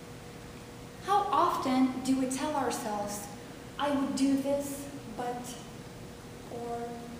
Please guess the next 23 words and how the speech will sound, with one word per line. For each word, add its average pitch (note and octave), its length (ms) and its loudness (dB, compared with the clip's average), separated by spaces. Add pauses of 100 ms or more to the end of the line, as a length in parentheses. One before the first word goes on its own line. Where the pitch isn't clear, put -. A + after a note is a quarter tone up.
(460)
"I'm B3+ 160 4
dreaming D#4+ 420 10
about A3+ 300 4
this, A3+ 420 0 (120)
but - 100 -6 (100)
I - 60 -6 (100)
can't F4 240 4
do E4 180 6
it C4 100 4
because," - 580 0 (2500)
Those E4 280 2
negative D4+ 360 6
inner C#4 260 4
voices C#4 500 2
can B3+ 140 2
have C4 260 2
you C4 160 4
tied C4+ 260 0
up C4 160 0
with - 180 -2
procrastinations C4+ 960 2
and A3+ 140 -2
fears C4+ 460 4